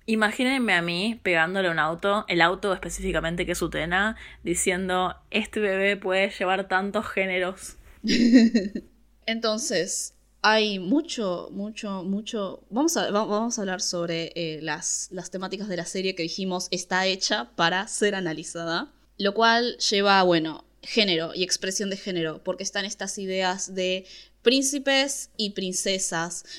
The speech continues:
Speaker 2: pero al mismo tiempo cada personaje tiene una expresión de género, que esto también es algo muy, muy característico del anime y de la fantasía de anime, que es un manejo de la androginia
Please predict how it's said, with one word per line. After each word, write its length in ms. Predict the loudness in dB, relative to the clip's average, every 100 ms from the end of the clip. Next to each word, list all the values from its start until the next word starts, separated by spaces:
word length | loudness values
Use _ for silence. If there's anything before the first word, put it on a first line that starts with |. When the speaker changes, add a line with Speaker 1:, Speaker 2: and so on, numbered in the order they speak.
| 2
Speaker 2:
pero 140 | 6
al 60 | 6
mismo 200 | 4 2
tiempo 460 | 0 2 2 0 4
cada 360 | 4 6 2
personaje 600 | 0 -2 0 -2 0 -4
tiene 240 | -2 -4 -4
una 160 | -6
expresión 500 | -6 -8 -8 -6 -8
de 80 | -8
género, 320 | -8 -4 -2
que 80 | -2
esto 160 | -4 -2
también 220 | -2 -2
es 100 | -2
algo 160 | -2
muy, 180 | -2 -4
muy 160 | -6 -4
característico 840 | -2 -2 -4 -10 -10 -10 -4 0
del 180 | 0 0
anime 520 | -2 -2 0 2 2
y 100 | 0
de 120 | -2
la 140 | -4 -6
fantasía 640 | -6 -8 -6 -8 -2 0
de 60 | 2
anime, 420 | 0 0 0 -2 -4 -14 0
que 160 | 6 6
es 160 | 4 -4 -16 0
un 180 | 6 8
manejo 520 | 8 8 6 6 6
de 100 | 6
la 200 | 6 6
androginia 840 | 6 2 2 0 -2 2 2 0